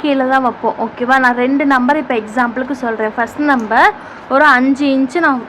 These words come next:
அஞ்சு இன்ச்சு நெக் வைக்க போறேன், நான் முடிவு பண்ணிட்டேன். ஓகேவா? மைனஸ் மூணுன்னு இருக்கு. இப்போ என்னோட ஃபுல் ஷோல்டர்னு பார்த்தீங்கன்னா, இங்கேருந்து இங்கே பதினாலரைன்னு வச்சுக்கிறேன். ஓகேவா? முப்பத்தி ஆறு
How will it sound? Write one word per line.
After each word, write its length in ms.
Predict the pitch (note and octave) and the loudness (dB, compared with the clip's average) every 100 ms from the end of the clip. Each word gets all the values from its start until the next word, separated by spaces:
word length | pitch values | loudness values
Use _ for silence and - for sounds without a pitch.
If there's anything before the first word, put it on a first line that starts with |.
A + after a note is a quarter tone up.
| - - B3 | -10 -2 0
அஞ்சு 220 | C#4 C4+ | 2 2
இன்ச்சு 200 | C#4+ C#4+ F4 | 0 0 0
நெக் 200 | C4+ C4 C4 | 0 0 -2
வைக்க 180 | B3 A#3+ | -2 -4
போறேன், 220 | A#3+ C#4 E4 | 0 0 2
நான் 140 | C4 | 2
முடிவு 220 | B3 B3+ B3 | 2 0 -2
பண்ணிட்டேன். 380 | A#3 G#3+ G3+ G#3 - - | -2 -4 -6 -10 -10 -10
ஓகேவா? 260 | A3+ C4 D#4 | -4 0 2
மைனஸ் 340 | C4 B3+ C#4 C#4+ B3+ | 2 2 0 0 2
மூணுன்னு 320 | B3+ B3+ B3 | 2 2 -2
இருக்கு. 220 | G#3+ - - - - - - | -6 -12 -16 -18 -18 -12 -10
இப்போ 140 | B3+ F4+ D#4+ | 2 2 4
என்னோட 220 | D4+ E4+ E4+ | 2 2 0
ஃபுல் 260 | D4+ D4 D4+ D#4+ C#4+ | 0 0 2 0 -2
ஷோல்டர்னு 420 | C#4+ B3 B3 C4+ B3+ | -2 0 0 0 0
பார்த்தீங்கன்னா, 460 | A#3 A#3 A3 A#3 D#4+ D#4 B3+ | -2 -2 -2 0 0 0 0
இங்கேருந்து 580 | C#4+ D4+ C#4 C4+ C#4+ D4 C4 | 0 0 0 2 0 0 -2
இங்கே 300 | A3+ A#3 D4+ G4 - - - C4+ | -4 -2 0 0 -6 -18 0 2
பதினாலரைன்னு 920 | C4+ D4+ C#4 A#3 B3 C4 C4 C#4 D#4+ | 4 2 2 2 2 2 0 0 -2
வச்சுக்கிறேன். 420 | C#4 A#3+ G#3 G#3+ A3 | -4 -8 -8 -8 -8
ஓகேவா? 280 | B3 B3 E4+ - - - - | -6 -4 -4 -6 -16 -14 -2
முப்பத்தி 360 | D4 F4+ F#4 E4 C4+ C4+ | 2 2 2 4 6 6
ஆறு 160 | C#4+ | 4